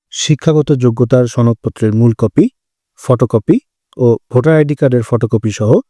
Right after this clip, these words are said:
ইন্টারভিউয়ের উল্লেখিত নির্দিষ্ট তারিখে নির্দিষ্ট স্থানে উপস্থিত হওয়ার জন্য অনুরোধ করা যাচ্ছে। সতর্কীকরণ, নিয়োগ প্রক্রিয়ায়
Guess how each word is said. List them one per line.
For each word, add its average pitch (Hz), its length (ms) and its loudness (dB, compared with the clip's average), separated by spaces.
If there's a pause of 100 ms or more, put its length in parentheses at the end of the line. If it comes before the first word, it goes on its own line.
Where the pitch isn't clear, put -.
(420)
ইন্টারভিউয়ের 156 540 2
উল্লেখিত 123 460 2
নির্দিষ্ট 113 520 -2
তারিখে 107 440 0 (460)
নির্দিষ্ট 127 460 0
স্থানে 117 420 2 (360)
উপস্থিত 160 480 -2
হওয়ার 117 220 2
জন্য 123 260 2 (320)
অনুরোধ 156 380 2
করা 107 200 0
যাচ্ছে। - 300 -10 (760)
সতর্কীকরণ, 117 680 0 (480)
নিয়োগ 147 360 2
প্রক্রিয়ায় 139 440 0